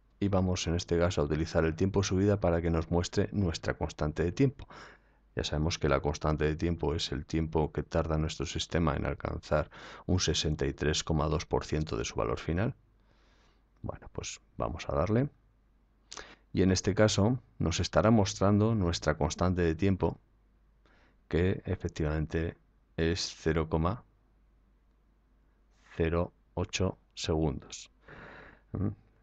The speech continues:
Yo tengo calculado en papel el sistema lazo cerrado y efectivamente su denominador es cero coma cero ocho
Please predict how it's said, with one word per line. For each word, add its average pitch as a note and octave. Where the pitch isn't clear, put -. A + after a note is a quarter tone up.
Yo E2+
tengo D#2
calculado D#2+
en D#2
papel D#2+
el D#2
sistema D2+
lazo D#2
cerrado G2
y G#2
efectivamente E2+
su -
denominador D2+
es E2
cero E2
coma E2+
cero E2
ocho -